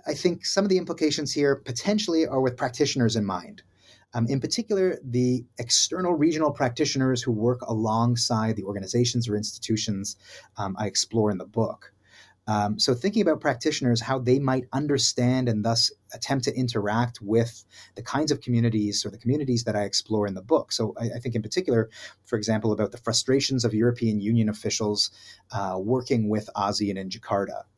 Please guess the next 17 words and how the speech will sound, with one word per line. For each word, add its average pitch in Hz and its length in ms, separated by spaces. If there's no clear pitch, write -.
And 98 200
there's 92 120
a - 40
lot 117 220
of 120 80
frustrations 117 500
articulated, 101 640
um, - 300
I - 40
think - 160
often - 260
kind - 140
of - 80
humorously 143 640
in 123 120
the 107 100
book, 135 380